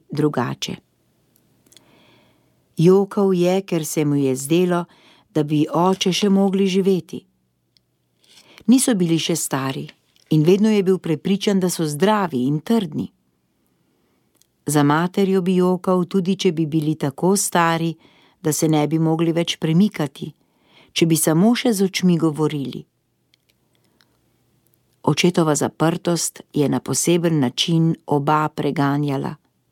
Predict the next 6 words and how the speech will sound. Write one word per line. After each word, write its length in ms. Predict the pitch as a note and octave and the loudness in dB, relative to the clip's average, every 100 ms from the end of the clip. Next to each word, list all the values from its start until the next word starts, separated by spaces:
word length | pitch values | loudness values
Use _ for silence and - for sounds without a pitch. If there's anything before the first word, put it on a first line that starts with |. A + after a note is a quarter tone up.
| _ _ _ _ _ _ _ _ _ _ _ - | _ _ _ _ _ _ _ _ _ _ _ -2
Očetov 460 | C#3+ A#3+ B3+ F#3+ | 2 2 2 2
svet 400 | D3 E3 G3 G#3 | 0 0 2 2
je 100 | F#3+ | 0
bil 200 | E3 D3+ | 0 0
čudno 400 | D3+ - C4+ C4+ A#3 | -2 -4 0 2 2
raztegnjen, 800 | G3+ - F#3+ D#3+ D3 D3 C3 | 0 0 0 0 -2 -2 -2